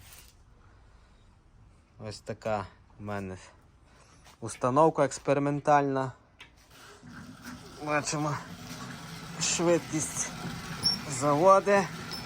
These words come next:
Зараз подивимося, як воно буде крутити, якщо підключити збудження до генератора. Ну, зараз на камеру.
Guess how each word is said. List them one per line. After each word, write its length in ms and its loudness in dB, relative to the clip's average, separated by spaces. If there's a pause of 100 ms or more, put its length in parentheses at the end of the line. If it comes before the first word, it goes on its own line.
(2500)
Зараз 340 6
подивимося, 540 0
як 200 2
воно 180 -4
буде 180 -4
крутити, 560 -6 (800)
якщо 240 -6
підключити 1600 -4
збудження 680 -4
до 500 -6
генератора. 720 -6 (1200)
Ну, 200 -6
зараз 360 -4
на 100 -8
камеру. 440 -6